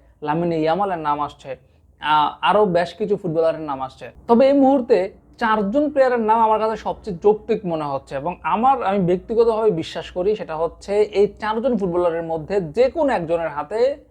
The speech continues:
আগামী ব্যালন ডিওরটা উঠতে যাচ্ছে। সেই চারজনের মধ্যে একজন তো অবশ্যই রাফিনহা, বার্সেলোনাকে নেতৃত্ব দিচ্ছেন এবং, আ, রাফিনহা ভালো খেলাতেই কিন্তু বার্সেলোনা আজকের এই অবস্থানে। যদি রাফিনহা ভালো না খেলতো তাহলে বার্সেলোনা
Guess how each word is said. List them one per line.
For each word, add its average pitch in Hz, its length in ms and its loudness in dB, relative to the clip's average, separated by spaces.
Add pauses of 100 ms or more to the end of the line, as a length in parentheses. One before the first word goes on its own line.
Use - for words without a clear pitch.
(140)
আগামী 165 500 -2
ব্যালন 151 440 -2
ডিওরটা 214 260 -2
উঠতে - 300 -4
যাচ্ছে। 123 340 -12 (580)
সেই 269 200 4
চারজনের 202 400 0
মধ্যে 185 260 -2
একজন 160 440 -6
তো 185 80 -6
অবশ্যই 151 520 0
রাফিনহা, 135 480 -6 (340)
বার্সেলোনাকে 165 460 -2
নেতৃত্ব 170 360 0
দিচ্ছেন 170 440 -4 (440)
এবং, 170 240 -4 (200)
আ, 143 400 0 (220)
রাফিনহা 226 520 0
ভালো 175 260 0
খেলাতেই 202 840 -2
কিন্তু 240 280 -2
বার্সেলোনা 170 520 -4
আজকের 151 280 -6
এই 151 80 -2
অবস্থানে। 131 480 -8 (320)
যদি 180 160 4
রাফিনহা 175 440 -2
ভালো 170 240 -4
না 160 220 -8
খেলতো 208 360 -6
তাহলে 147 240 -4
বার্সেলোনা 165 400 -6